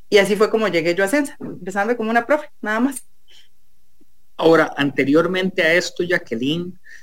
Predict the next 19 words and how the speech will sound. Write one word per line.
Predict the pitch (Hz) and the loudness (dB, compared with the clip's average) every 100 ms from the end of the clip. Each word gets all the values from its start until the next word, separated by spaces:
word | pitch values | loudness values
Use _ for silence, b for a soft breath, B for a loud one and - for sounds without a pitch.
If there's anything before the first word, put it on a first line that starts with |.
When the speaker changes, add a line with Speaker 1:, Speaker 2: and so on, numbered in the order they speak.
| - | -10
Speaker 2:
eh, | - - | -8 0
¿habías | 139 156 170 170 | 2 4 4 4
ya | 170 | 2
tenido | 170 - 151 156 165 | 0 -4 -2 2 4
algún | 147 143 165 170 170 - | 4 4 2 0 -4 4
otro | 156 156 185 - | 4 6 0 2
contacto | 139 120 104 - 123 117 - 165 175 - - | 2 2 0 0 0 0 -4 -2 -2 -6 -18
que | - 113 | -6 0
no | 117 135 | 2 2
fuera | - 139 139 151 151 131 110 98 - | 4 4 6 4 4 2 0 -4 -12
en | 110 | -8
la | 107 98 - - - - | -6 -6 -10 -18 -18 -4
parte | 117 123 - | -2 -2 2
de, | 151 143 120 104 | 4 6 4 2
de | 107 | 0
educación | 110 104 101 - 139 151 147 | -2 0 -2 0 2 2 0
con | - 113 | -2 0
otra | 120 131 147 160 | 0 2 4 4
área? | 139 120 | 2 -2